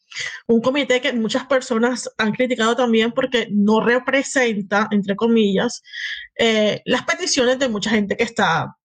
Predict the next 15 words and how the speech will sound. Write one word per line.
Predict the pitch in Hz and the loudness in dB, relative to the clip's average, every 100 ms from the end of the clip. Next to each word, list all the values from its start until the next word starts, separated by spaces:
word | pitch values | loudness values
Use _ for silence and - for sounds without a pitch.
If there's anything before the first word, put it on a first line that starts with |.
| - | 0
en | 220 | 2
las | 208 - | 2 0
calles, | 208 175 - - - _ _ _ _ _ _ _ - - | -2 -2 -6 -12 -14 _ _ _ _ _ _ _ -18 -2
lo | 269 269 | 0 2
cual | 254 240 240 | 0 0 -2
hace | 220 220 - | -2 -2 -6
obviamente | - 226 214 220 214 | 0 2 2 0 0
mucho | 233 202 214 | 0 0 2
más | 214 220 226 | 4 4 2
difícil | 233 240 226 254 233 | -2 -2 0 0 -2
canalizar | - 240 220 208 196 - 208 190 | -2 -2 0 -2 -4 -2 -2 0
todas | 214 220 | 0 0
estas | 220 220 220 | -2 -4 -6
peticiones. | 214 220 - 285 180 - - _ _ _ - - - - - - - 143 _ _ _ _ - | -6 -4 -2 -4 -4 -14 -20 _ _ _ -20 -16 -16 -16 -18 -20 -20 -20 _ _ _ _ -4
Y, | 339 349 | -2 -2